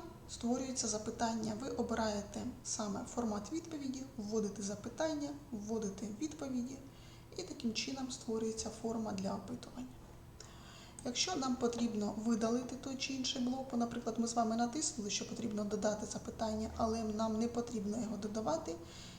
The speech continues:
є в нас корзинка, натискаємо "Видалити". Переглянемо. Форма у нас має назву "Моя перша форма для опитування",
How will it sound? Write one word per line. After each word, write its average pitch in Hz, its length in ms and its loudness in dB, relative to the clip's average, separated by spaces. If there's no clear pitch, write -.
є 240 400 4
в 220 40 0
нас 208 220 2
корзинка, 294 600 2
натискаємо 233 600 2
"Видалити". 220 580 -2
Переглянемо. 233 760 2
Форма 214 520 2
у 208 100 2
нас 202 300 2
має 208 220 2
назву 208 480 0
"Моя 208 260 2
перша 202 340 -2
форма 196 280 2
для 202 200 0
опитування", 254 720 0